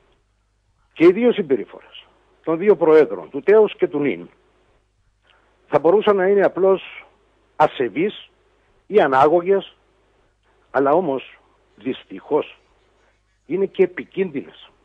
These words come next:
διότι ενσπείρουν τον φανατισμό, που υπάρχει το ενδεχόμενο να ξεφύγει και να φτάσει στην εμφύλια διένεξη.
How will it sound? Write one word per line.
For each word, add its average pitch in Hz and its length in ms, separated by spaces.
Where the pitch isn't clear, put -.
διότι 165 800
ενσπείρουν 185 760
τον 135 160
φανατισμό, 117 680
που 143 140
υπάρχει 170 380
το 196 100
ενδεχόμενο 175 800
να 127 180
ξεφύγει 113 1000
και 139 120
να 131 120
φτάσει 180 560
στην 147 240
εμφύλια 151 480
διένεξη. 123 640